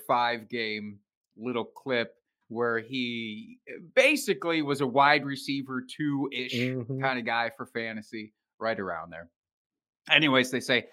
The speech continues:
Speaker 1: "I didn't even realize I'd sent the offer until
Speaker 2: <laughs>
Speaker 1: noon the next day." Uh, which is fine. I thought it would be a mid to late second, and Fulgham seemed like a legit dude. Went so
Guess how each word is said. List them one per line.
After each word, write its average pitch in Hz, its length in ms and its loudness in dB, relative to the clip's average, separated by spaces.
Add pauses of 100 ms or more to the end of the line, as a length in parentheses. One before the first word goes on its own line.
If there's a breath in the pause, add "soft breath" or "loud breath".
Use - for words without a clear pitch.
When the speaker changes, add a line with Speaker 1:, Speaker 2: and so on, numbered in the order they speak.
(140 soft breath)
Speaker 1:
"I 254 100 4
didn't 277 240 0
even 180 200 -4
realize 135 840 2
I'd 127 200 -2
sent 302 380 -4
the 104 140 -8
offer 92 480 -10 (260)
until 117 320 -6
Speaker 2:
<laughs> 120 80 0
Speaker 1:
noon 165 400 2
the 104 80 -4
next 135 320 2
day." 131 460 -2 (1300 soft breath)
Uh, 240 160 4
which 247 180 2
is 220 100 -4
fine. 208 280 8
I 135 120 6
thought 185 260 6
it 180 80 0
would 170 160 -2
be 156 160 2
a 127 80 0
mid 147 460 0
to 127 120 -10
late 113 340 -4
second, 170 600 -2 (140)
and 104 160 -8 (140)
Fulgham 120 360 2
seemed 120 360 -2
like 110 220 -6
a 110 60 -8
legit 101 500 -6 (120)
dude. 226 440 -4 (400)
Went 240 240 0
so - 280 -6